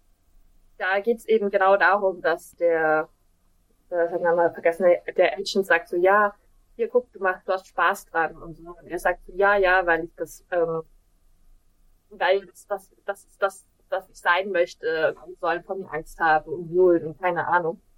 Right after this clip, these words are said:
Und dann kommt aber irgendwie im Endeffekt so ein bisschen raus aus dem Gespräch, dann, also, dass er halt selber so in Denial ist, weil er nicht möchte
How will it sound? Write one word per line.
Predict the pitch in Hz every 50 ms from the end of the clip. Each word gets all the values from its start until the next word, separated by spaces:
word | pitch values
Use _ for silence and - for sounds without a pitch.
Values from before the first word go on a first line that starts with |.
| _ _ _ _ _ _ _ _ _
Und | - 208 208 202 202 196 190 175 - 185 -
dann | - 196 190 196
kommt | 208 214 214 180
aber | 175 175 185 175 -
irgendwie | - 214 202 185
im | 160
Endeffekt | 180 185 196 190 - 175 - -
so | - 180
ein |
bisschen | - - - - 202 175
raus | - 165 160 - 226 254 277 - -
aus | _ -
dem | 175 - -
Gespräch, | _ _ _ _ 165 165 165 175 175 - _
dann, | 180 170 151 156 156 151 120
also, | - - - 175 175 160 151 - _ _ _
dass | - 190 -
er | 196 196
halt | 190 185 180 -
selber | - 156 170 208 202 190
so | 185 180
in | 185 185
Denial | 190 185 190 175 156 160 165 277 277 - -
ist, | - - - -
weil | 165 175
er | 175
nicht | 190 196 - _
möchte | 160 156 151 147 165 - - - 240 240 240 240 -